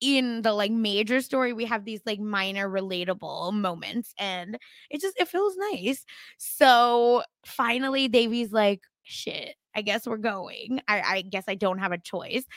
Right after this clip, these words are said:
So we finally get to therapy, which I think allows Devi and us to be okay with this plan, because Doctor Ryan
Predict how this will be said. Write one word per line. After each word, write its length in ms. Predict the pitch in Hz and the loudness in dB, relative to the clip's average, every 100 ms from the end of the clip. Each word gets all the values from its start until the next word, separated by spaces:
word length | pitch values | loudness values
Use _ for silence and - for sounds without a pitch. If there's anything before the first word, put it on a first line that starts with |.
| - - | -20 -16
So 460 | - - 254 247 240 | -4 2 4 4 2
we 140 | 262 | 0
finally 640 | - 240 277 349 381 370 339 | -4 -2 0 0 0 0 2
get 220 | 285 277 | 0 -2
to 80 | 269 | -6
therapy, 840 | 190 170 160 - 185 143 160 294 | -4 -4 -4 -6 -10 -6 -2 -2
which 240 | - 269 220 | 0 0 4
I 60 | 247 | 4
think 200 | 247 262 | 4 2
allows 340 | 233 202 220 | 4 4 2
Devi 420 | 185 208 202 208 202 | 2 0 2 -2 -4
and 220 | 190 226 - | -2 -4 -4
us 380 | 175 220 - - | -8 -8 -14 -6
to 80 | - | -2
be 200 | 214 226 | 2 2
okay 280 | 208 - 175 | 2 -2 -6
with 140 | 170 165 | -6 -14
this 160 | - - | -16 -12
plan, 480 | 226 185 165 180 302 - - - | -6 -6 -2 -2 -4 -6 -16 -2
because 320 | 262 269 262 | 4 6 6
Doctor 380 | 240 240 - 247 | 6 6 6 0
Ryan 880 | 196 214 208 214 196 196 196 196 | 2 2 4 4 2 0 -2 -4